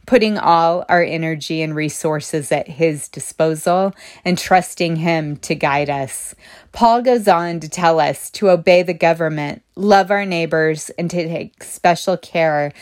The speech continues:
of those who are weak in the faith. This section of Romans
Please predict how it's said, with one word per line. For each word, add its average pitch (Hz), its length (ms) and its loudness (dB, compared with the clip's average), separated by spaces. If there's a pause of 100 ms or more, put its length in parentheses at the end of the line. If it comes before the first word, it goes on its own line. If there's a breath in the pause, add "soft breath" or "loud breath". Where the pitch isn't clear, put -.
(200 loud breath)
of 170 160 0
those 220 300 2
who 247 100 0
are 196 120 4
weak 175 380 -4
in 156 140 0
the 143 100 -4
faith. 143 560 -4 (320 loud breath)
This 226 220 4
section 226 600 0
of 185 140 0
Romans 165 580 0